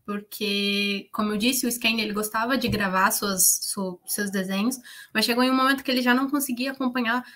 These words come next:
as evoluções, é, em relação às técnicas da gravura. Então, ele teve que se colocar em um lugar de, "Olha,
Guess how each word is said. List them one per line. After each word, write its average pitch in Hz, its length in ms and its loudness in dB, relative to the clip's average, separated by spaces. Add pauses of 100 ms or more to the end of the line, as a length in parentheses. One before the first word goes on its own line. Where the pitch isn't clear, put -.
(120)
as 226 200 4
evoluções, 254 680 0 (140)
é, 214 480 0 (360)
em 226 140 0
relação 233 560 2
às - 280 0
técnicas 269 560 0
da 254 120 -4
gravura. 240 520 0 (600)
Então, 214 300 2
ele 214 160 0
teve 226 240 -2
que 254 80 -2
se - 120 0
colocar 220 340 -2
em 220 100 0
um 214 100 2
lugar 202 380 4
de, 208 720 0 (180)
"Olha, 196 400 4